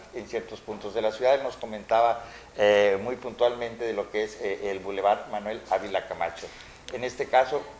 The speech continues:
¿qué situación podemos encontrar o qué situación existe y cómo podremos, pues, eh, ver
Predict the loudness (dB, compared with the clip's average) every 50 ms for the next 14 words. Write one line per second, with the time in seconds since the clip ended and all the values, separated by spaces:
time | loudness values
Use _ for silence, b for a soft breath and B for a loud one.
0 | -10 -2 -2 -2 -2 -2 -2 -2 -2 -2 -2 -4 -6 -2 0 0 0 0 0 -4
1 | -8 -8 -10 -10 -10 -8 -4 -4 -4 -4 0 4 6 6 6 4 0 0 0 0
2 | 0 -4 -4 -4 -4 -4 -4 -6 -4 -4 -2 -2 -2 -6 -6 B B B B B
3 | -4 -4 -4 -4 -4 -4 -2 -2 -2 -2 -4 -4 -4 -4 -4 -4 -10 -14 -12 -4
4 | 0 2 4 4 4 2 0 -2 0 0 -2 0 -2 -4 -6 -6 -6 -6 -6 -6
5 | -8 B B B B B 0 2 0 2 4 6 6 6 4